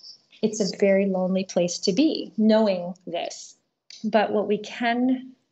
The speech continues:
uh, rejoice about and be happy with is the fact that many of us are uniting, and we're finding our, our, um,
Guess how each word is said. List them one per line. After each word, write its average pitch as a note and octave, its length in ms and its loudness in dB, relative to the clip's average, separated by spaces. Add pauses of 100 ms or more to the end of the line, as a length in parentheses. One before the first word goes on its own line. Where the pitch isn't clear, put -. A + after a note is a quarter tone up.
(240)
uh, F#3+ 480 0 (240)
rejoice G3+ 580 2
about G#3 320 -4
and G3 100 -2
be F#3+ 60 -2
happy G3 680 -4
with - 320 -2
is F#3+ 160 0
the G3 60 -2
fact F3+ 340 2
that F3 280 2 (280)
many A#3 240 6
of C4+ 80 2
us A3+ 160 -2
are A3 140 0
uniting, F#3+ 580 -4 (120)
and G#3 120 -4
we're G3+ 80 0
finding A3+ 500 0
our, F#3 320 -4 (140)
our, F#3 360 0
um, F3+ 440 -6